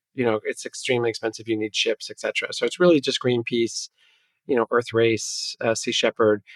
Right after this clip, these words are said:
that are out there on the water doing this direct action kind of stuff.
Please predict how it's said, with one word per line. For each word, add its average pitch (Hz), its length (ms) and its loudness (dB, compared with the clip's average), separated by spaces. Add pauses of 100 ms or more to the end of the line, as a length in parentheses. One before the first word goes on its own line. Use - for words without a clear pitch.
(100)
that 120 100 2
are 120 120 2
out 123 200 2
there 117 160 0
on 117 100 2
the 117 80 0
water 110 260 0
doing 117 340 2
this 107 260 -2
direct 110 320 -2
action 104 500 -2
kind 104 220 -6
of 101 120 -8
stuff. 131 320 0